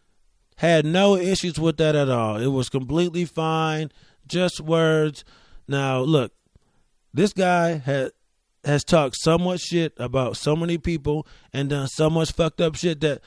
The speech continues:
people are on his ass. And I will say, th-, I feel like this is a weak-ass case. I know nothing about the law, but just reading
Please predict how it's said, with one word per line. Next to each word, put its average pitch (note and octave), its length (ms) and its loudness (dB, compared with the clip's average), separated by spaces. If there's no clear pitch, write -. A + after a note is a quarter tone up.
people G#3 340 2
are F#3+ 140 4
on F#3+ 140 2
his F#3 180 4
ass. F3+ 320 0
And F3 160 4
I A3+ 100 8
will A#3 180 8
say, A3+ 260 4
th-, C3+ 240 0
I D#3+ 160 4
feel G#3+ 180 6
like G3 180 8
this G3 160 2
is F3+ 120 0
a F3 80 4
weak-ass F#3 520 4
case. G3 320 -2
I G#3+ 300 6
know F3+ 300 4
nothing F#3 440 2
about F3+ 280 0
the F3+ 80 2
law, F#3+ 300 4
but D#3+ 200 0
just D#3+ 200 2
reading F3+ 440 4